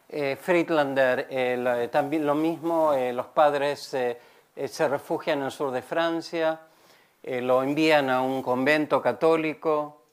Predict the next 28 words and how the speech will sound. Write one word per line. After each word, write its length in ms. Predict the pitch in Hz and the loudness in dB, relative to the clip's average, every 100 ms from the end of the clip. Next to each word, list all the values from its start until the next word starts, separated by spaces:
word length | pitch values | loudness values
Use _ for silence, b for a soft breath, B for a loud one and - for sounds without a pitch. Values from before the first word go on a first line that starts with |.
| _ b b b b - | _ b b b b -20
Eh, 640 | - 123 123 123 120 123 117 | -10 -6 -2 0 0 -2 -4
Friedlander 600 | 147 131 135 139 135 131 | -6 -6 2 2 4 0
está 240 | 120 - | 0 4
a 120 | 147 - | 4 6
punto 460 | 202 202 175 160 | 6 6 4 2
también 380 | 131 143 143 143 | 4 4 4 2
de 80 | 139 | 4
adoptar 400 | 127 120 156 143 | 4 2 2 0
la 100 | 135 | 0
identidad 580 | 123 113 131 123 127 - | -2 -6 -4 -2 -2 -2
católica. 880 | 127 - 165 160 156 160 151 151 B B B - | -8 -2 -2 -2 -2 2 4 4 B B B -8
El 220 | 143 139 | -4 0
mismo 460 | 160 180 - 160 | 0 0 -2 0
padre 300 | - 165 147 | 6 6 6
del 160 | 143 123 | 2 2
convento 580 | 135 135 147 139 135 139 | 0 0 0 -2 -2 -2
lo 140 | 127 | 0
convence 640 | 131 127 131 139 135 - 123 | -2 -4 -2 -2 -4 -4 -4
de 160 | 120 | -2
que 100 | 113 | -4
no 220 | 127 127 - | -6 -6 -4
puede 320 | 135 131 131 | -2 2 4
abandonar 560 | 120 117 113 117 123 127 _ _ _ _ - | 4 2 -4 0 0 0 _ _ _ _ -10
la 180 | 127 127 | -2 0
religión 480 | 127 127 - 143 | 0 -4 -4 -4
de 80 | 135 | -4
sus 180 | - 131 | -6 -10
padres. 800 | - 175 170 170 165 165 - | 0 2 2 0 -2 -4 -12